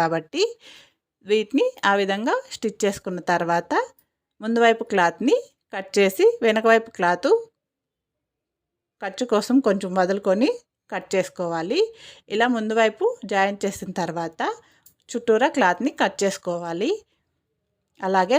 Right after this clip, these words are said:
లాంగ్ ఫ్రాక్లు, యూనిఫామ్ షర్ట్లు, స్కర్ట్లు కూడా అవసరమైతే నా ఛానల్లో ఉన్నాయి. ఈజీ పద్ధతిలో ఎలా కట్ చేసి స్టిచ్ చేసుకోవాలో కూడా ఉన్నాయి, ఒకసారి నా ఛానల్ని చెక్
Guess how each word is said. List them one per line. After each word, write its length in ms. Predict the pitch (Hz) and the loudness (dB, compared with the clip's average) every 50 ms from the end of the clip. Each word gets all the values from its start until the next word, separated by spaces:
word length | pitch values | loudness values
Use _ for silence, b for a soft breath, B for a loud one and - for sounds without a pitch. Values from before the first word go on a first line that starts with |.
| 330 247 | 4 4
లాంగ్ 260 | 202 190 190 196 - | 2 2 0 -2 0
ఫ్రాక్లు, 340 | - 202 190 185 - 269 349 - - 202 | 0 2 2 2 0 -2 -4 -2 0 0
యూనిఫామ్ 440 | 196 202 214 220 - 233 220 214 196 - | 0 0 0 -2 0 0 0 0 -2 -2
షర్ట్లు, 400 | - 196 180 175 - - 208 269 392 392 | 0 0 0 0 0 0 2 2 2 2
స్కర్ట్లు 420 | - - 220 190 175 - - 214 233 226 - | 0 0 0 0 0 2 0 0 0 2 2
కూడా 200 | 202 190 208 269 392 - - - 202 | 2 2 2 2 2 0 -2 -2 -2
అవసరమైతే 560 | 190 196 - - 190 196 190 180 180 - - 381 440 349 | -2 0 0 -2 -2 0 0 -2 -2 -2 0 2 2 2
నా 60 | 254 220 - | 2 2 0
ఛానల్లో 420 | 202 185 180 190 185 196 208 208 196 185 | 0 0 0 0 0 0 0 0 0 0
ఉన్నాయి. 400 | 180 175 175 180 175 180 220 302 415 440 B B B B B B - 208 240 | -2 -4 -4 -4 -4 -2 0 0 0 0 B B B B B B -4 -2 0
ఈజీ 220 | 269 247 285 285 269 - | 0 0 0 0 2 2
పద్ధతిలో 380 | 202 190 180 196 196 - 233 269 247 | 2 2 0 -2 -2 0 2 2 4
ఎలా 120 | 208 214 226 226 - | 2 2 2 0 0
కట్ 140 | 202 180 - - 214 | -2 -2 -4 -6 -8
చేసి 180 | 202 202 - 240 - | -6 -6 -10 -14 -10
స్టిచ్ 220 | - 208 202 - - | -8 -10 -6 -4 -4
చేసుకోవాలో 580 | 196 196 - - - 208 196 190 190 190 185 185 185 185 | -4 -4 -4 -6 -8 -6 -4 -2 -2 -2 -4 -4 -4 -2
కూడా 180 | 175 175 175 180 175 | 0 2 2 2 0
ఉన్నాయి, 420 | 175 175 175 175 175 180 214 294 415 440 B B B B B - - | -2 -2 -4 -6 -4 -2 0 0 0 0 B B B B B -10 -10
ఒకసారి 340 | 202 - - 220 196 214 381 392 339 | -6 -2 2 2 4 4 4 4 2
నా 80 | 240 202 - | 2 4 4
ఛానల్ని 440 | 208 196 190 196 196 196 202 262 415 440 - | 2 2 2 2 0 -2 -2 -2 -2 0 0
చెక్ 180 | - 180 - | -2 -2 -2